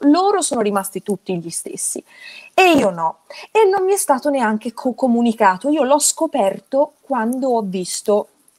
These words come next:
un pezzetto di film, incredula ovviamente, quindi sono stata estromessa dal progetto per questioni di opportunità.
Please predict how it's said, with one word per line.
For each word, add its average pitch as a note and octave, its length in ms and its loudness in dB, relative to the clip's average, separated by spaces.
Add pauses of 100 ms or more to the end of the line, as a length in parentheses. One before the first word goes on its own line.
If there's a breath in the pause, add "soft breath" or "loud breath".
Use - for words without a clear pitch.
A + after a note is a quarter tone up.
(120)
un G#3+ 120 2
pezzetto G#3 520 0
di G#3 140 0
film, E3+ 460 -2
incredula E3 720 -4
ovviamente, E3+ 640 -2 (300 loud breath)
quindi F4+ 240 4
sono B3 200 2
stata F#3 460 2
estromessa B3+ 840 0
dal F#3+ 360 2
progetto E4+ 600 -4
per - 120 -12
questioni D#4+ 460 -6
di B3+ 160 -8
opportunità. A3+ 800 -4